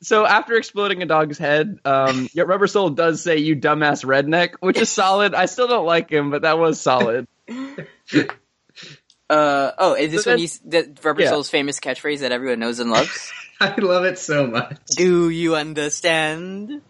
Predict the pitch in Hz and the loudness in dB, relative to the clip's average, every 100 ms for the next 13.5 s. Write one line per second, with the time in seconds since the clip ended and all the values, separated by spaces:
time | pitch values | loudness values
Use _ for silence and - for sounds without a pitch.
0 | _ _ _ _ _ - 156 170 147 151 | _ _ _ _ _ -8 -2 2 2 2
1 | 120 107 76 180 185 190 190 180 190 185 | 0 -2 -6 0 2 2 2 2 0 0
2 | 196 180 175 190 - 175 175 185 196 196 | 0 0 0 0 2 0 2 0 0 0
3 | 196 196 196 202 208 233 254 - _ - | -2 -2 0 0 2 0 -2 -10 _ -16
4 | - - - - 170 123 120 175 185 196 | -16 -20 -18 -12 -10 -8 -4 -2 -2 2
5 | 196 185 190 165 160 143 151 143 131 143 | 2 2 0 2 2 4 4 4 2 0
6 | 160 165 156 147 160 143 135 - _ - | 0 2 2 2 2 2 0 -6 _ -4
7 | 147 175 175 165 147 160 151 151 147 156 | 0 2 2 2 0 2 2 2 2 0
8 | 147 151 180 185 185 190 185 196 214 202 | 0 2 2 0 -2 0 2 2 2 2
9 | 165 - - - - 240 254 254 294 311 | 2 -2 -16 -14 -2 0 2 2 2 0
10 | 302 277 208 220 262 220 214 233 240 311 | -2 -4 0 0 2 2 2 2 2 2
11 | 277 233 202 - 240 240 240 220 233 226 | 0 0 -2 0 -2 0 -2 -4 -2 0
12 | 226 226 196 160 156 156 - - 226 381 | 0 2 2 2 2 2 2 2 0 0
13 | - 175 147 123 | 0 2 2 2